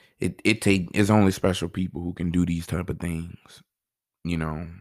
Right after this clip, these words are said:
who can make decisions without hesitation and, you know, and be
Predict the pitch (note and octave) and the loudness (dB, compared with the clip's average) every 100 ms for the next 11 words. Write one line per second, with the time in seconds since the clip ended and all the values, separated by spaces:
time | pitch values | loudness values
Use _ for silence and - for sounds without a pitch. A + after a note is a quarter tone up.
0 | _ _ _ _ - E2+ E2 - D#2 D2+ | _ _ _ _ -8 -6 -4 -4 -6 -6
1 | D2 - - _ _ _ _ _ _ _ | -10 -16 -20 _ _ _ _ _ _ _
2 | _ _ _ _ _ _ _ _ _ _ | _ _ _ _ _ _ _ _ _ _
3 | _ _ _ _ _ _ - F2+ E2+ E2+ | _ _ _ _ _ _ -4 0 0 -2
4 | E2 F#2 F2 E2 D2 E2 E2+ D2 D#2+ D#2 | -2 0 0 -2 -6 -8 -8 -6 -6 -6
5 | D2+ E2 E2 D#2+ D#2+ D#2+ F2 E2 - - | -4 -4 -4 -4 -8 -10 -10 -14 -18 -20
6 | _ _ _ _ _ _ _ _ _ _ | _ _ _ _ _ _ _ _ _ _
7 | _ _ _ _ _ _ _ _ _ F2+ | _ _ _ _ _ _ _ _ _ -10
8 | D#2+ D#2 D#2+ D#2 _ _ _ _ _ _ | -8 -10 -18 -20 _ _ _ _ _ _
9 | _ _ _ _ _ _ _ _ - F2+ | _ _ _ _ _ _ _ _ -8 -6
10 | E2 F2+ F2 E2+ | -2 -2 -2 -6